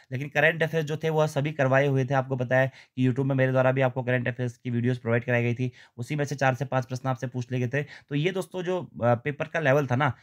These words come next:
ये था साठ ही, पैंसठ से सत्तर के बीच में, ठीक है। बाकी अगर आपका स्कोर कम आ रहा है दोस्तों तो कोई बात नहीं, आपको डिसअपॉइंटेड नहीं होना है यार। देखिए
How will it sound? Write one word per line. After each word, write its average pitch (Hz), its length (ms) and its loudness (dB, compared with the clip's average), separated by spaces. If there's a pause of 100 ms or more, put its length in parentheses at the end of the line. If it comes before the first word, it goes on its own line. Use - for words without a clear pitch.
(200)
ये 156 80 -4
था 180 140 4
साठ 139 400 2
ही, 160 100 -8
पैंसठ 139 400 -2 (320)
से 170 140 -12
सत्तर 156 300 -4
के 123 100 2
बीच 101 200 -2
में, 104 80 -2
ठीक 156 120 -2
है। 123 120 8 (260)
बाकी 123 220 2
अगर 156 140 4
आपका 156 240 4
स्कोर 156 340 -6
कम 143 180 0
आ 143 120 6
रहा 143 60 6
है 143 60 4
दोस्तों 143 240 -4
तो 143 80 -10
कोई 156 200 -4
बात 135 240 2
नहीं, 147 60 -2
आपको 147 160 -6
डिसअपॉइंटेड 135 540 -2
नहीं 123 240 2
होना 123 200 2
है 120 160 6
यार। 135 220 4 (260)
देखिए 135 320 -4